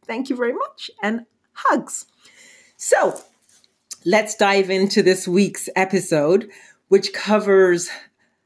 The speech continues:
a topic that, I don't know, I'd really love to hear your feedback as to whether I'm the only one who does this stuff. And the title is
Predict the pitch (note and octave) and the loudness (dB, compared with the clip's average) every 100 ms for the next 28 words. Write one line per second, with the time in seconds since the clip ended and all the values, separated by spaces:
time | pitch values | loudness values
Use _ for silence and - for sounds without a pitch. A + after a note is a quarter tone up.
0 | _ - F#3 - - C#4 - - E3+ D#3+ | _ -12 -10 -10 0 0 0 0 0 -2
1 | - - E3 D#3+ - - D#4+ F#4+ F4 D#4+ | -8 -2 -2 -2 -8 -2 2 4 4 4
2 | C#4 G3+ F#3+ A3+ D#4 D4+ G#3 G3 A#3+ D#4 | 4 4 2 2 4 4 2 0 0 -2
3 | E4 B3 A#3 B3+ B3 A3 - - D4 D#4 | -4 -8 -4 0 0 -2 -6 0 2 2
4 | - E3 E3 F3 - G3 G3+ - A#3 E4 | 2 -2 -2 -8 -2 0 0 0 2 4
5 | B3 F#3 F3 D#3+ D#3+ D#3 F3 D#3 E3+ D#3+ | 4 4 4 0 -2 -2 -4 -2 -2 -2
6 | C3+ - - - - _ _ - - - | -8 -12 -12 -12 -14 _ _ -20 -20 -20
7 | - - _ _ F#3+ G3 G3 G3 G3 F3+ | -20 -20 _ _ -2 2 2 2 0 -2
8 | G3+ - F3 A#3 D4 D#3 D3 F#3 C4+ - | -4 -2 -4 -4 -4 -4 -2 0 -2 -6
9 | - | -12